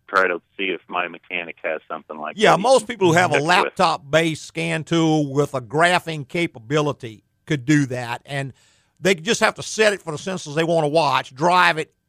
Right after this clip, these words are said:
Speaker 2: hit the trigger when it occurs, and they can record what they call a movie thirty seconds before, thirty seconds after. Go back, put it on a screen, and watch every sensor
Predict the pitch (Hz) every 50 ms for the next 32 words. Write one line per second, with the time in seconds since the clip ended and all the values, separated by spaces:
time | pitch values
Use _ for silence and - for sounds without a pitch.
0 | _ _ _ _ _ _ _ _ _ _ - - 175 208 208 - 147 - - 214
1 | 226 214 185 175 147 151 165 180 175 151 139 - - 175 165 156 143 131 127 123
2 | - 123 139 147 147 151 143 - 143 143 127 - 170 185 185 170 156 160 151 143
3 | - 165 156 143 135 139 165 175 175 147 135 127 110 110 _ - 151 156 147 131
4 | - 151 143 - - _ - 147 135 - 147 139 127 - 147 139 117 107 131 139
5 | 139 131 - 127 110 165 175 156 180 180 175 - - _ _ _ _ _ _ _
6 | - 226 226 214 196 170 143 - - 196 196 190 185 165 131 147 147 147 165 170
7 | 170 165 - - - - 175 185 175 190 180 160 - - - - 196 185 165 -
8 | - 131 120 120